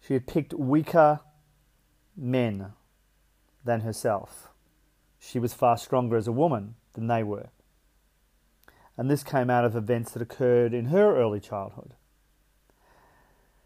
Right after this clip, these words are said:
So invariably, if we're gonna step up as king and queen, we must do this inquiry. Why? Because without the inquiry,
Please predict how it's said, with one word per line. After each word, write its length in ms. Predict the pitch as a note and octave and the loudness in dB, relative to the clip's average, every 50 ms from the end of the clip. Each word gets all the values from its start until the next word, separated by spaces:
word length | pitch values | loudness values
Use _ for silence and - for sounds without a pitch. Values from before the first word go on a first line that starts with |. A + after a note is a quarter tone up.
| _ _ _ _ _ _ | _ _ _ _ _ _
So 200 | - - F3 E3+ | 0 2 4 4
invariably, 520 | D3+ D#3 G3+ A#3+ C#4+ E4+ C#4 A3+ G#3 G3+ | 6 8 10 10 10 10 8 6 6 4
if 120 | F3 - | 6 6
we're 80 | F#3+ E3 | 6 4
gonna 240 | D3+ D#3+ D3+ C#3+ C3+ | 6 6 4 4 2
step 420 | - - - - D3+ D3 C#3+ - | -2 -4 -4 2 4 4 6 6
up 220 | D3 C#3 C3+ C#3 C3+ | 6 6 6 4 0
as 160 | B2 - - | -4 -4 -6
king 420 | - - - E3 D#3 D3+ C#3+ C3+ | -12 -8 -2 0 0 0 0 0
and 220 | C3+ A#2+ A#2 A#2+ - | -2 -4 -4 -6 -6
queen, 580 | - - E3 D#3 C#3 A#2+ G#2+ G2+ G2 A2 A#2+ - _ _ _ _ _ _ _ _ _ _ _ _ _ _ _ _ _ _ _ _ _ _ - | -6 -2 0 0 0 0 -2 -4 -8 -12 -16 -20 _ _ _ _ _ _ _ _ _ _ _ _ _ _ _ _ _ _ _ _ _ _ -2
we 160 | C#3 C#3+ D3+ | 2 2 4
must 300 | D#3 D3+ D3 - C#3+ B2+ | 4 2 2 0 0 2
do 280 | C3 D3 D3+ D3+ D#3 D3 | 6 8 8 10 8 8
this 200 | C3+ C3 - - | 4 2 -2 -2
inquiry. 640 | C3 B2 G#2+ G#2+ A#2+ A2 G#2+ G#2 G2 G2+ A2 A#2+ - _ _ _ _ _ _ _ _ _ _ _ _ _ _ _ _ _ _ _ _ _ _ _ - - - - _ _ | -6 -6 -2 -2 0 0 0 0 -2 -4 -8 -14 -16 _ _ _ _ _ _ _ _ _ _ _ _ _ _ _ _ _ _ _ _ _ _ _ -20 -20 -20 -20 _ _
Why? 360 | - A#2 B2 A#2+ B2+ D#3+ G#3 | 0 4 4 6 6 6 4
Because 280 | F#3+ - - - C#3+ A2+ | 2 0 -2 -4 -4 -2
without 460 | B2 A#2+ B2+ C3 D3 F#3+ A3 - - | 0 4 6 8 8 8 6 4 2
the 100 | D#3 C3+ | -2 -2
inquiry, 680 | B2 A#2+ A2+ - - A2+ G2 F#2 - - - - D#3+ | -2 -2 -4 -4 -4 -4 -4 -4 -6 -10 -16 -18 -18